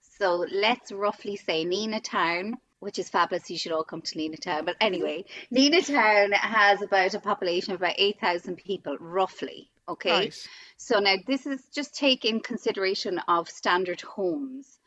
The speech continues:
Speaker 1: We're not talking about big businesses or anything like that, because they would obviously consume a lot more.
Speaker 2: Mm-hmm.
Speaker 1: But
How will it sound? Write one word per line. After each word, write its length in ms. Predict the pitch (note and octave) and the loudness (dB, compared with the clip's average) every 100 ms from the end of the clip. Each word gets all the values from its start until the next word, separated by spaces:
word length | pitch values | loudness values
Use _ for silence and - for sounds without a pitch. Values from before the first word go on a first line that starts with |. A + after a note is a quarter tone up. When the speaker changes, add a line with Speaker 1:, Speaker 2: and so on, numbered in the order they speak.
| _ - | _ -6
Speaker 1:
We're 60 | G3+ | -2
not 120 | G#3 | 0
talking 240 | A3+ G3+ | 0 0
about 180 | F3 E3 | 0 0
big 180 | E3+ E3 | -2 0
businesses 640 | F#3 F#3 F3+ - D3+ D3 | -2 0 -4 -4 -6 -4
or 80 | D3 | -6
anything 400 | C#3+ D3 D3+ C#3+ | -6 -6 -8 -8
like 200 | C#3+ C#3 | -8 -8
that, 180 | C#3 - | -8 -8
because 220 | F#3+ F#3+ | -10 -6
they 160 | - F#3+ | 0 2
would 160 | E3+ | 2
obviously 260 | E3 D#3+ - | 0 0 -6
consume 460 | - F3 - E3 D#3 | -14 -12 -6 -4 -2
a 40 | |
lot 280 | D#3 D3+ - | 0 -2 -2
more. 420 | D#3+ D3+ B2+ - _ _ - | -6 -6 -8 -14 _ _ -8
Speaker 2:
Mm-hmm. 300 | G#3+ G#3+ F3+ | -6 -6 2
Speaker 1:
But 320 | F#3+ E3+ | 2 2